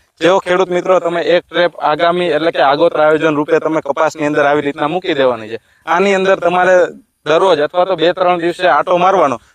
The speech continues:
જો આમાં તમને ફૂદા દેખાય, આપણે આમાં જોયું કે ભાઈ કાલ સાંજે કાંઈ નહોતું, આજ સવારે ત્રણ ચાર ફૂદા આવ્યા, તો ફૂદાનો ઉપદ્રવ જે છે એ ચાલુ થઈ ગયો છે કપાસની અંદર. તો તે જે એક એકરની અંદર ચાર લ્યુ-, આવી રીતના ટ્રેપ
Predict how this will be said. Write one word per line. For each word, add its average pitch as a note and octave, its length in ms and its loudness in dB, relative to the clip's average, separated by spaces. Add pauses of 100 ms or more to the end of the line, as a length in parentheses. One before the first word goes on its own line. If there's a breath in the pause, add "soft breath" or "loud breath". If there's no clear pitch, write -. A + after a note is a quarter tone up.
(100)
જો D#3 120 -2
આમાં F#3 260 2
તમને F#3+ 260 -4
ફૂદા E3+ 380 -2
દેખાય, E3+ 360 -2 (380)
આપણે E3+ 380 2
આમાં E3+ 320 2
જોયું E3+ 300 2
કે D3+ 100 0
ભાઈ D#3 160 0
કાલ D#3+ 200 2
સાંજે E3+ 300 -2
કાંઈ E3+ 160 0
નહોતું, E3+ 360 -2
આજ D3 160 2
સવારે D#3+ 340 2
ત્રણ D#3 240 0
ચાર D#3 200 0
ફૂદા C#3+ 280 -2
આવ્યા, D#3+ 240 2 (280)
તો F3+ 160 0
ફૂદાનો F3+ 760 0
ઉપદ્રવ D#3+ 440 0
જે D#3 160 2
છે C#3 140 -2
એ D#3 200 -4
ચાલુ D3 300 -2
થઈ D3 200 -6
ગયો D#3+ 180 -2
છે D3+ 80 0
કપાસની D#3 440 -4
અંદર. D3+ 160 -4
તો F3 260 0 (460)
તે D#3+ 220 2
જે E3 240 2 (340)
એક F3+ 240 -2
એકરની F3 420 -4
અંદર E3+ 160 0
ચાર D#3+ 320 0
લ્યુ-, D3 360 -6
આવી D#3+ 340 2
રીતના D#3+ 300 -2
ટ્રેપ D3+ 260 -2